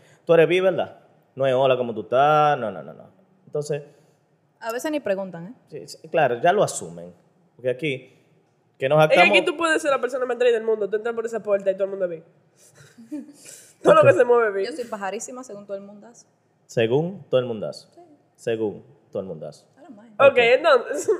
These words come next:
Speaker 3: <laughs>
Speaker 1: Entonces, oye lo que hay. Al final, creo que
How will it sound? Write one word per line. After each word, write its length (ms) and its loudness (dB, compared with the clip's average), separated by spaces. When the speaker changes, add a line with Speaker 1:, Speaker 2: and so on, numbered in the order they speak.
Speaker 3:
<laughs> 160 -18
Speaker 1:
Entonces, 440 6
oye 140 8
lo 80 8
que 120 4
hay. 180 -2
Al 160 2
final, 400 0
creo 360 6
que 560 -2